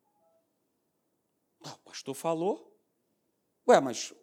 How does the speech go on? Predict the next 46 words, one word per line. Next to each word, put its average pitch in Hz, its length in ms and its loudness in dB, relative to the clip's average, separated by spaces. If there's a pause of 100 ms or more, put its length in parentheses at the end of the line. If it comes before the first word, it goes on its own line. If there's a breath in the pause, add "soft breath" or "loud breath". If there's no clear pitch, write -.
(280)
o 143 80 -20
pastor 156 340 -2
falou, 196 460 2
e 233 100 -2
o, 339 180 0
e 262 80 0
o 302 40 4
Espírito, 214 540 0
onde 220 120 4
é 233 60 2
que 233 80 2
ele 202 140 2
entra 170 260 -2
nessa 151 180 -4
história? - 400 -8 (1000)
Por 160 100 6
isso 247 200 4
que, 247 280 0 (200 soft breath)
é, 240 180 10
tudo 262 160 2
aquilo 254 240 6
que 240 60 2
a 226 40 6
gente 220 220 -2
vier 202 320 4
a 247 80 8
falar 208 300 10
aqui, 202 340 0 (240 soft breath)
seja 185 340 6
eu, 202 360 12
seja 185 200 0
o 175 40 -10
pastor 180 320 4
Alexandre, 190 560 2
ou 175 60 0
quem 330 200 -2
for 247 220 4
que - 100 -8
subir 196 300 -2
aqui, 240 360 0 (320 soft breath)
nós 277 240 4
temos 185 460 4
que 285 140 -6
conferir 285 440 0
na 285 80 -4
palavra. 453 540 2